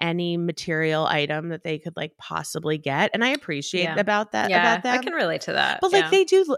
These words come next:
Speaker 1: they do thi-, they do do things. Like, they just got new, a new couch, and it's, it's, like, a big thing. We talk about the new couch a lot, and, um, they got a new rug, and we talk about the new rug a lot. And, um, you know,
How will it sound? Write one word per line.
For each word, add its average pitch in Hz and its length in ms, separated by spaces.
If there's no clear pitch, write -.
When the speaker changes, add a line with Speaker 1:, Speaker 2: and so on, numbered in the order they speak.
Speaker 1:
they 269 160
do 294 180
thi-, - 180
they 254 120
do 196 160
do 156 120
things. 143 200
Like, 202 100
they 208 100
just 202 160
got 202 200
new, 180 200
a 196 60
new 180 180
couch, 143 480
and 170 80
it's, 151 240
it's, 170 200
like, - 200
a - 60
big 156 300
thing. - 160
We 170 100
talk 151 200
about - 160
the - 60
new - 140
couch - 300
a - 40
lot, 101 320
and, - 140
um, 160 420
they 190 100
got 170 120
a - 20
new 180 120
rug, 165 400
and 165 40
we 160 60
talk 151 140
about 151 100
the 165 80
new 175 80
rug 156 220
a - 20
lot. 151 380
And, 95 320
um, 147 440
you 190 180
know, 139 200